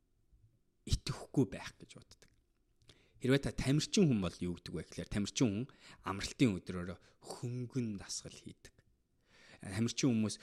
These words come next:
зүгээр цагийг дэмий өнгөрөөхөш амралтын үе нь өөрөө төлөвлөгөөтэй байж чаддаг. Тэгэхээр амрах, нөхөх, цэнэглэх гэдэг хоёр зүйл бас яг шууд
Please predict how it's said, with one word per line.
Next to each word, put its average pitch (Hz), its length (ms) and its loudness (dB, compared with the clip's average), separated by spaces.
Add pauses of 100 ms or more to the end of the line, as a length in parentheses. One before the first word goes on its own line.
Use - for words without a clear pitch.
(180)
зүгээр 143 320 10
цагийг 104 320 -2
дэмий 107 240 4
өнгөрөөхөш 87 400 -4 (560)
амралтын 123 640 4
үе 107 160 6
нь 98 160 0
өөрөө 101 280 4 (120)
төлөвлөгөөтэй 104 640 0
байж - 240 -16
чаддаг. - 240 -20 (720)
Тэгэхээр - 240 2 (480)
амрах, 160 400 4
нөхөх, 110 720 -2
цэнэглэх - 640 0
гэдэг 92 240 -4
хоёр 95 240 2
зүйл 90 160 -2
бас - 240 -4
яг - 160 0 (240)
шууд 139 600 4